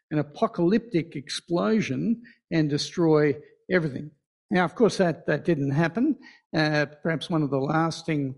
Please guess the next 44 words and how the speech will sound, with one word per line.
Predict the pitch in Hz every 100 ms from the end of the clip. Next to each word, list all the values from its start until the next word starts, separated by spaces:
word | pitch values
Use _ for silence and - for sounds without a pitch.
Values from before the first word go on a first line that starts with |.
| -
things | 165 147
that | 143
occurred | 131 - 170 156
out | 147 139
of | 139
that | 143
event | 139 160 156
was | 156 147 139
there | 147
were |
some | 139 156
enterprising | 170 180 - - 165 147 160 147 139 - - _
young | 160 165 156 165
men | 180 156 139
who | 156
made | 156 143
a | 139
fortune | - 180 180 - 147 139
from | 165 143
the | 143
sale | - 160 151 147
of | 143 135 - - _ -
anti-comet | 190 - 170 143 - 202 156 - _ -
pills, | 202 139 127 -
right? | 135 147 190 -
Very | 180 165
clear. | 208
There's | 233
always | 370 277
people | - 330 247 233
who |
make | 220 226 226
money | 208 262 262
out | 143
of | 131
these | 139 139
sort | 151 139
of |
things, | 147 160 269
isn't | 202 147
there? | 131 123 - - - _
That's | 160 -
what | 156 143
happened. | 151 143 131